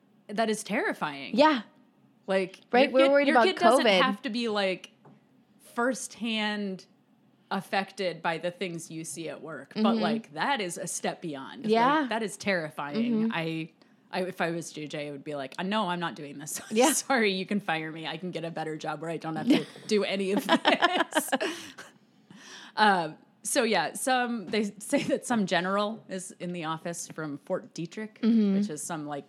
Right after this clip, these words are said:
Speaker 1: research thing, I
Speaker 2: Yeah,
Speaker 1: guess. I don't
Speaker 2: I
Speaker 1: know.
Speaker 2: don't
Speaker 1: I didn't
Speaker 2: know.
Speaker 1: look into it. Um, still not really clear on what the Army is doing here.
Speaker 2: No.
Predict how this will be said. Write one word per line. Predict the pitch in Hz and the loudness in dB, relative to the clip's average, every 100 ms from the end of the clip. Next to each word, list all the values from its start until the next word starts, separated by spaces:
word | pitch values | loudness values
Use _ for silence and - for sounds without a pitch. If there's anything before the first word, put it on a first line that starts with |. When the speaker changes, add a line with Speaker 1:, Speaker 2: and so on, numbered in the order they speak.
| _ - | _ -14
Speaker 1:
research | 151 151 190 180 - - - _ _ _ _ _ _ _ _ _ - | -12 -8 -6 -6 -8 -14 -16 _ _ _ _ _ _ _ _ _ -6
thing, | 196 202 208 214 | -4 -4 -4 2
I | |
Speaker 2:
Yeah, | 208 | 4
Speaker 1:
guess. | 202 196 - - | 4 2 -2 -2
I | |
don't | 208 | 0
Speaker 2:
I | |
Speaker 1:
know. | 196 | 2
Speaker 2:
don't | 202 | 2
Speaker 1:
I | |
didn't | 202 196 | 2 2
Speaker 2:
know. | - | -2
Speaker 1:
look | - | -8
into | - 151 | -8 -8
it. | - - - - - | -10 -18 -20 -20 -6
Um, | - 214 185 156 151 170 _ _ _ _ _ _ _ _ _ _ _ | 2 4 6 2 -4 -10 _ _ _ _ _ _ _ _ _ _ _
still | - - 160 | -10 -8 -6
not | 165 | -6
really | 143 180 | -4 -4
clear | 175 185 175 | -4 -4 -4
on | 175 | -4
what | 180 | -8
the | 202 | -6
Army | 202 226 254 | -4 -2 -4
is | 262 | -4
doing | 359 381 | -6 -6
here. | 381 427 427 | -6 -10 -6
Speaker 2:
No. | 233 220 208 202 202 202 | 0 2 4 6 4 2